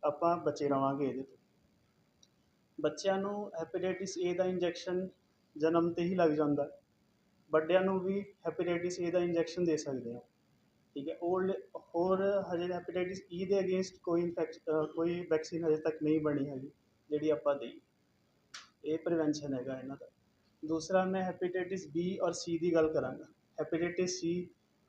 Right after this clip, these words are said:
ਅਹ, ਦਾ ਨਾਮ commonly ਇਹ ਚੱਲਦਾ ਹੈ ਕਿ ਕਾਲਾ ਪੀਲੀਆ ਹੋ ਗਿਆ। ਹੈਪੇਟਾਈਟਿਸ ਸੀ, ਜਿਹਨੂੰ ਕਾਲਾ ਪੀਲੀਆ ਆਪਾਂ ਕਹਿ ਦਿੰਦੇ ਹਾਂ। ਅਹ, ਕੁਛ ਲੋਕ ਹੈਪੇਟਾਈਟਿਸ ਬੀ ਨੂੰ ਚਿੱਟਾ ਪੀਲੀਆ ਵੀ ਕਹਿ ਦਿੰਦੇ ਆ। ਅਹ, ਜਿਹੜਾ ਹੈਪੇਟਾਈਟਿਸ ਸੀ ਔਰ ਹੈਪੇਟਾਈਟਿਸ ਬੀ ਹੈਗਾ,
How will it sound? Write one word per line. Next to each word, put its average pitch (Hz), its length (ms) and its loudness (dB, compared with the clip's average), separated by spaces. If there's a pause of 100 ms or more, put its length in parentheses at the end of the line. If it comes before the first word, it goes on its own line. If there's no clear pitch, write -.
ਅਹ, 160 320 4 (220)
ਦਾ 165 100 6
ਨਾਮ 165 440 4 (260)
commonly 165 360 4
ਇਹ 165 220 4
ਚੱਲਦਾ 160 300 4
ਹੈ 160 60 4
ਕਿ 170 260 -4
ਕਾਲਾ 151 300 8
ਪੀਲੀਆ 135 360 0
ਹੋ 135 100 -10
ਗਿਆ। - 180 -16 (840)
ਹੈਪੇਟਾਈਟਿਸ 170 680 -2
ਸੀ, 185 240 -2 (300)
ਜਿਹਨੂੰ 170 220 0
ਕਾਲਾ 151 240 8
ਪੀਲੀਆ 170 300 2
ਆਪਾਂ 170 200 2
ਕਹਿ 147 180 4
ਦਿੰਦੇ 175 280 2
ਹਾਂ। 160 60 -2
ਅਹ, - 800 -6
ਕੁਛ 175 280 -2
ਲੋਕ 185 200 0
ਹੈਪੇਟਾਈਟਿਸ 170 560 -2
ਬੀ 170 220 2
ਨੂੰ 175 260 2 (340)
ਚਿੱਟਾ 180 280 2
ਪੀਲੀਆ 165 280 4
ਵੀ 160 120 4
ਕਹਿ 147 160 6
ਦਿੰਦੇ 160 280 0
ਆ। - 20 -4
ਅਹ, - 1120 -6
ਜਿਹੜਾ 175 260 4
ਹੈਪੇਟਾਈਟਿਸ 190 680 -2
ਸੀ 180 200 -4
ਔਰ 190 120 6
ਹੈਪੇਟਾਈਟਿਸ 180 680 -4
ਬੀ 175 220 0
ਹੈਗਾ, 147 360 0